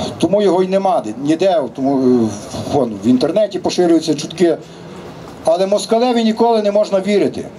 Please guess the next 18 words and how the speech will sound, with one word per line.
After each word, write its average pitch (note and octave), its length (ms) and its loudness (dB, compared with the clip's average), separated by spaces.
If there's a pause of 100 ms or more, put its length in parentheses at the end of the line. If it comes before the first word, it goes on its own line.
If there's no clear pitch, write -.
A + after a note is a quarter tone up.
(240)
бо B2+ 120 2
москаль G3+ 340 2
то F#3 200 0
є, E3+ 240 2 (680)
то E3+ 120 2
є E3+ 80 2
москаль, E3+ 300 0
то C#3+ 180 0
є D3 100 2
брехня. C#3 460 0 (1900)
Двадцять B3 380 0
п'ять A#3+ 200 0
років B3 380 0
тому G#3+ 460 4 (760)
тут A3 360 0
центральні G#3+ 580 0
вулиці G3 480 0
Стрия E3+ 560 2